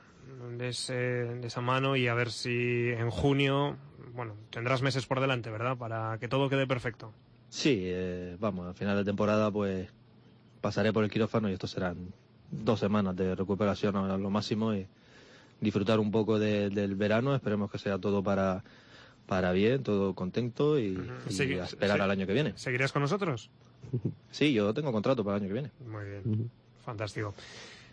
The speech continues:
Speaker 1: Marimar, gracias por haber hecho posible esta entrevista. Gracias a Pepe Novelle por
Speaker 3: A él, a él.
Speaker 1: acercarse
Speaker 2: Muy bien, a ustedes.
Speaker 1: al,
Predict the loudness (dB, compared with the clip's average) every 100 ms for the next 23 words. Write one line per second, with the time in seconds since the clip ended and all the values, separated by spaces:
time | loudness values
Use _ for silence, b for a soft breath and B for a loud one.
0 | -2 2 4 4 4 2 2 2 2 -2
1 | -2 0 2 2 2 2 0 -4 -4 -2
2 | 0 2 0 0 0 0 0 0 0 0
3 | 0 2 2 2 0 0 0 0 2 0
4 | 0 2 2 2 0 0 -2 2 4 6
5 | 6 4 0 -4 -8 -8 -8 -2 -2 -2
6 | -4 -6 -4 0 0